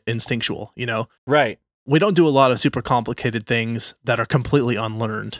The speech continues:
Speaker 2: I guess when you start looking at it from the social piece, there is, like, a social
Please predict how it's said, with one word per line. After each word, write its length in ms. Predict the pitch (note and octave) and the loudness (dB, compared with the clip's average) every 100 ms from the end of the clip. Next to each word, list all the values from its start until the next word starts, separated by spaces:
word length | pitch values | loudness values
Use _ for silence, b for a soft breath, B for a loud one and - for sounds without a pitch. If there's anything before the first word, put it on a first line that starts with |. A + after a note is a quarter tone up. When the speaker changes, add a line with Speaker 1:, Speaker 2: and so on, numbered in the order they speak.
| - | -2
Speaker 2:
I 140 | D3+ D#3+ | 2 4
guess 220 | G3+ - | 4 2
when 100 | G#3 | 0
you 60 | |
start 220 | F#3+ D#3+ C#3 | 2 2 2
looking 280 | C#3 C#3+ | 0 2
at 160 | C3+ C3 | 2 2
it 80 | - | 2
from 160 | A#2+ | 0
the 80 | A#2 | 0
social 360 | - A#2+ A#2 A2+ | 2 2 2 0
piece, 320 | - G#2+ G#2 | 0 -4 0
there 200 | C3+ C#3+ | 2 4
is, 260 | D#3+ A#3+ A3+ | 4 2 0
like, 120 | - | -2
a 80 | C3 | -4
social 760 | - D#3+ D#3+ D#3 C3+ B2 G#2+ | 0 4 4 4 2 2 0